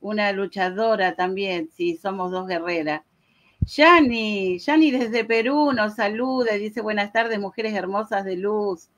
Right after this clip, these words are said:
Gracias, Yani. Y, bueno, ahora sí, si querés compartir, eh, es-, esta pregunta que me parece fundamental,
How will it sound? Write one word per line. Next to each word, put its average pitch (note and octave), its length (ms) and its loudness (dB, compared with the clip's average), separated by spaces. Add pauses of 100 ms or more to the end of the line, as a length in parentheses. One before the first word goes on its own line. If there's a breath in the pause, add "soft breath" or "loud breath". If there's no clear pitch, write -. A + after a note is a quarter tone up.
(300)
Gracias, G#3+ 600 2
Yani. G#3 600 0 (600)
Y, G#3 640 0
bueno, A3+ 420 0 (480)
ahora D4+ 380 8
sí, C4 440 -4
si F#3 140 -8
querés G#3+ 260 -2
compartir, A#3+ 880 2 (140)
eh, E3 640 -4 (100)
es-, A#3 140 -8 (220)
esta A3 240 -4
pregunta G3+ 720 0
que F#3 100 -4
me F#3 120 -4
parece A#3 340 -4
fundamental, F#3 1160 0